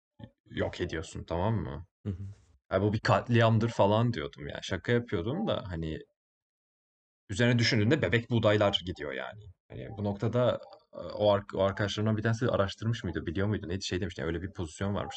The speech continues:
Speaker 1: sadece işte. Çekirdeğine zarar vermeden meyve yiyorsun. Ve gerçekten bence argue edilebilecek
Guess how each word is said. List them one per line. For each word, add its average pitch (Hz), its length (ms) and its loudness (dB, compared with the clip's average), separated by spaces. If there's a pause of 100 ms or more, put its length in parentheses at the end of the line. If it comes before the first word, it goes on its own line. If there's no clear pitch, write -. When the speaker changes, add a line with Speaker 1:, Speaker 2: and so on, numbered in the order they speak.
Speaker 1:
sadece 71 260 -4
işte. 101 360 -4 (560)
Çekirdeğine 98 560 2
zarar 95 280 4
vermeden 95 340 2
meyve 98 260 2
yiyorsun. 87 580 -6
Ve 80 60 -4
gerçekten 104 480 -2
bence 98 380 0 (720)
argue 101 500 6
edilebilecek 95 600 -2